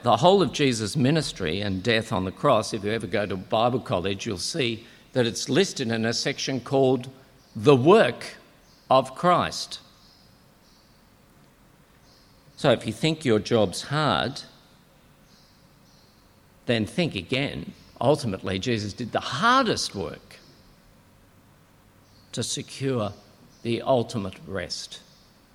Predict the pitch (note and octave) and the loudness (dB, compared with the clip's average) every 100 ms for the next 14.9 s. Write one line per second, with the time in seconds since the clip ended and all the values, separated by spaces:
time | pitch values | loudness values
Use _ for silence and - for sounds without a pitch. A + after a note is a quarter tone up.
0 | _ _ _ _ _ - - F2 C#2+ - | _ _ _ _ _ -16 -6 -2 -2 -4
1 | - - _ _ _ _ _ _ - - | -12 -16 _ _ _ _ _ _ -20 -20
2 | - - - _ _ _ _ - E3 F#3+ | -20 -20 -20 _ _ _ _ -8 -2 2
3 | A3+ C4 C#4 C4 - F#3+ F#3 F3+ E3+ C#3+ | 4 4 4 2 0 0 4 6 6 4
4 | D3 C#3+ - - F#2 E2 D#2+ - - - | 4 2 0 -4 -2 -2 -2 -8 -20 -20
5 | - - - - - - - _ _ _ | -20 -20 -20 -20 -20 -20 -20 _ _ _
6 | _ _ _ _ _ _ _ - A2 D3 | _ _ _ _ _ _ _ -4 -2 0
7 | F3+ - A#2+ - - _ _ - A#2 G#2 | -2 -6 -12 -16 -20 _ _ -4 -4 -4
8 | - A2 - - D#2+ D#2 G2 C#2 G1+ - | -4 -4 -4 -6 -8 -8 -6 -8 -8 -10
9 | A2 F#2+ C#2+ - - - _ _ _ - | -10 -10 -12 -14 -20 -20 _ _ _ -6
10 | G#3 B3+ B3+ G#3+ G3+ - A3 F4 - - | -4 0 0 0 0 0 0 0 -4 -10
11 | - _ _ _ - - - - - E3 | -20 _ _ _ -20 -20 -20 -4 6 8
12 | F3 F3+ B3+ - B3+ A3+ - D#3 D3+ - | 8 4 0 0 -2 -2 0 2 4 4
13 | B2+ A2+ C3 D3+ D#3 C#3+ C#3 B2 A#2+ A2 | 4 6 4 4 2 4 4 2 0 -4
14 | - - G#2 A#2+ - G#3 G#2 - | -4 -6 -4 -4 0 2 2 0